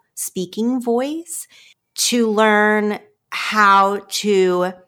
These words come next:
express myself without apology, without qualification,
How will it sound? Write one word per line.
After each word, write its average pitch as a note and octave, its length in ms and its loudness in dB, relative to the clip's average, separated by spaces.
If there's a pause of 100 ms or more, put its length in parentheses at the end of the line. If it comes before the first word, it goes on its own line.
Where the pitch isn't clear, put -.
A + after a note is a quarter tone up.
(340)
express A3+ 680 -2
myself G3+ 720 0
without G3+ 640 0
apology, F#3 1040 0 (280)
without G3 580 2
qualification, F3+ 1400 -2